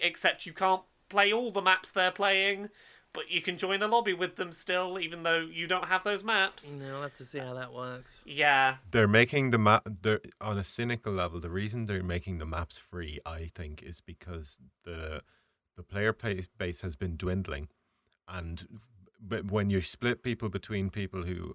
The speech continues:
Speaker 3: have the D L C and don't, then your lobbies get very difficult to, f-, to match people.
Speaker 1: Yeah. That's exactly it, is they were the one holdout that was still doing, like, se-, uh, uh, gating maps behind D L C, and it,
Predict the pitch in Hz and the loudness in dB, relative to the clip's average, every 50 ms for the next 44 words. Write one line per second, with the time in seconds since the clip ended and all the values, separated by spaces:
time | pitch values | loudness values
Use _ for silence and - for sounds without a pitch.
0 | - - 90 101 95 87 - 95 90 - 101 98 90 92 92 - - 98 92 90 | -10 -6 -4 -4 -4 -4 -4 -10 -8 -6 -4 -2 -2 -2 -4 -6 -8 -6 -6 -6
1 | 87 - - 98 95 104 101 - - 101 92 90 90 90 85 85 85 87 90 92 | -4 -4 -2 -2 -2 -2 -4 -6 -6 -6 -4 -4 -4 -4 -4 -4 -2 0 0 0
2 | 92 90 92 87 - - - - 90 80 - - - - 87 85 90 85 78 - | 0 -2 -2 -6 -6 -10 -10 -8 -8 -8 -8 -10 -12 -10 -8 -6 -6 -8 -8 -8
3 | 95 90 - - - 92 85 73 - 80 - - _ _ _ _ - _ 85 78 | -10 -10 -10 -12 -14 -14 -14 -14 -16 -20 -20 -20 _ _ _ _ -20 _ -18 -16
4 | 78 85 87 87 80 - - _ - 80 71 - 82 76 - 226 226 220 220 214 | -12 -10 -10 -10 -10 -12 -14 _ -14 -14 -14 -12 -14 -12 -8 -6 -2 0 0 0
5 | 202 190 - _ _ _ _ _ _ _ 294 311 302 311 311 247 277 277 277 262 | 0 -2 -6 _ _ _ _ _ _ _ 6 6 6 6 0 6 8 8 8 8
6 | - 240 233 226 233 233 202 139 120 - 139 165 160 156 160 185 185 190 196 185 | 4 -2 0 4 6 6 6 6 4 0 -2 -4 -4 2 4 4 6 6 4 2
7 | 196 190 175 185 165 180 180 175 175 160 190 175 170 160 175 165 156 151 - - | 0 0 0 0 2 2 0 0 2 2 2 2 2 2 4 4 4 4 2 -2
8 | 156 151 143 - 156 147 - - - - 175 165 156 151 135 160 156 147 139 135 | -6 -6 -4 -6 -8 -8 -8 -10 -4 0 0 0 0 -2 0 2 2 4 4 2
9 | 131 127 131 131 131 127 135 - 143 135 131 - - - - - - 170 156 - | 0 -2 -4 -10 -10 -12 -12 -6 -2 -2 -2 -2 -4 -12 -12 0 2 2 2 2
10 | 160 160 160 - 190 185 _ - - - 175 170 160 - 151 139 135 135 147 156 | -2 -6 -6 -8 -12 -14 _ -2 4 4 4 4 2 -4 -10 -10 -4 0 2 2
11 | 180 - _ - - - 214 214 208 214 214 208 214 202 190 220 208 214 220 220 | 2 2 _ -10 -12 -6 -4 -4 -2 0 0 -2 -2 -2 -2 -2 -2 -2 -2 -6
12 | 214 - - 208 208 226 247 269 262 - - - - - _ _ _ _ _ 170 | -10 -14 -8 -6 -4 -4 -4 -6 -10 -12 -20 -20 -20 -20 _ _ _ _ _ 6
13 | 170 170 170 170 170 175 165 - - - _ _ 170 180 185 | 6 6 6 2 -2 -6 -12 -14 -16 -16 _ _ 0 0 0